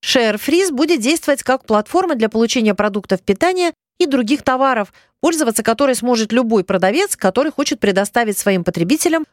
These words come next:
больше вариантов для заказа продуктов. Сообщается, что первые продуктоматы в Вильнюсе уже оборудованы у торговых центров «Уна» и «Нордика», а также у автозаправок «Несте» в Пилайте,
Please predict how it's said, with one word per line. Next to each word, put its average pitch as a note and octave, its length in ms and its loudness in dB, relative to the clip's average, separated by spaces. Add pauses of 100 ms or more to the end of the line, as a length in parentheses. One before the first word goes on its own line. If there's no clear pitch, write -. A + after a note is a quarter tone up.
(120)
больше D4 280 0
вариантов B3+ 600 -2
для G3 240 0
заказа G#3 420 -2
продуктов. F#3 540 -2 (500)
Сообщается, D#4 560 2
что B3 200 0
первые C#4+ 340 2
продуктоматы A3+ 680 0
в G#3+ 60 0
Вильнюсе E4+ 580 0
уже A3 320 0
оборудованы A3+ 680 0
у F3+ 80 -2
торговых G#3 440 0
центров F#3+ 480 0
«Уна» D4 260 0
и C#4+ 220 -2
«Нордика», G3+ 600 2 (340)
а G#3 140 0
также D4 360 -2
у G#3 100 0
автозаправок G3+ 720 0
«Несте» E4+ 360 0
в - 60 -8
Пилайте, D#4+ 540 0